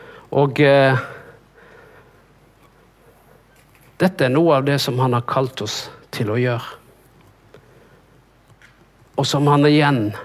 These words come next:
har vekt opp for at, eh, å på en måte påminne oss om igjen og igjen.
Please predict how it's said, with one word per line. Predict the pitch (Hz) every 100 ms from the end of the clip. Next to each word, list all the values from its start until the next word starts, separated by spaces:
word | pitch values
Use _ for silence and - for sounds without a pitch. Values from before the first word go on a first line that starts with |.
| - - _ -
har | 131 131
vekt | 131 -
opp | 139 - - - - - _ _ - - - _
for | - 117 120
at, | - -
eh, | 113 110 - -
å | 127 - - - - _ - - -
på | 135
en |
måte | 139 135 123
påminne | - 165 135 117 113 127
oss | 117
om | 139 131
igjen | 135 139 135
og | 131
igjen. | 143 139 107